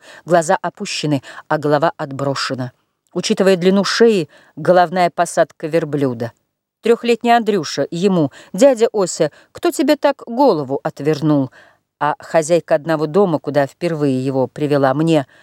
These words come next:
"Бедный молодой человек, такой молодой и уже ослеп". Но на монашку, у страха глаза велики, покашивает. Даже, пользуясь ее наклоном над рубашечной гладью,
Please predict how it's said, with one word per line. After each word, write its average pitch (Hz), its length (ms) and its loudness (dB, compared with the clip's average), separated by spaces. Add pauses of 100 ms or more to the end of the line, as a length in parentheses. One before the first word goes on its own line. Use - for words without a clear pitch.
(180)
"Бедный 196 480 0
молодой 143 440 0
человек, 143 680 -2 (260)
такой 208 380 0
молодой 175 540 2
и 175 280 -6
уже 151 520 -2
ослеп". 139 580 -6 (960)
Но 202 320 2 (140)
на 202 120 -2
монашку, 208 680 -2 (180)
у - 60 -16
страха - 420 -10
глаза 151 380 -2
велики, 120 440 -6 (680)
покашивает. - 1080 -10 (520)
Даже, 143 380 0 (340)
пользуясь 160 480 -2
ее 160 180 4
наклоном 160 760 0 (240)
над 151 200 -4
рубашечной 147 760 -2
гладью, 139 680 -2